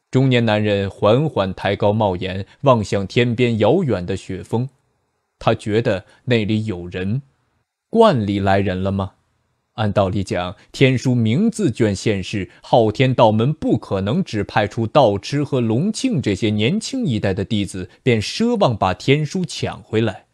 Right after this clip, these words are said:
而且除了自己和不知藏身世间何处修行二十三年禅的那个家伙，还有谁知道圣地山门被封后，只剩下唯一的出口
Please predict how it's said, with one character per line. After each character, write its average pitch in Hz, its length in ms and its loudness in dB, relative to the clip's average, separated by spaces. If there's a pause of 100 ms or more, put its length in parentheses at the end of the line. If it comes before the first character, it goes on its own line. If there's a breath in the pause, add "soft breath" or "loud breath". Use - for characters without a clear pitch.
(320)
而 120 140 6
且 120 160 2
除 120 220 -2
了 131 160 6
自 143 240 0
己 104 240 -4
和 113 160 0
不 113 180 0
知 117 160 0
藏 113 360 0
身 131 200 0
世 120 220 -2
间 123 180 0
何 123 320 0
处 123 280 -2
修 123 260 -2
行 113 220 -4
二 127 260 0
十 107 140 -8
三 170 240 -2
年 135 200 0
禅 113 380 -4
的 233 120 4
那 160 120 0
个 98 140 -4
家 98 260 0
伙， 92 260 -6 (140 loud breath)
还 - 220 0
有 117 180 0
谁 139 340 -2
知 151 220 -2
道 95 240 -2 (140 soft breath)
圣 123 400 0
地 107 200 -2
山 139 240 2
门 123 300 0
被 123 180 2
封 214 320 0
后， 107 320 0 (220 soft breath)
只 101 180 -2
剩 104 240 -4
下 98 200 -2
唯 104 200 2
一 202 320 0
的 113 160 0
出 113 240 -2
口 92 380 -10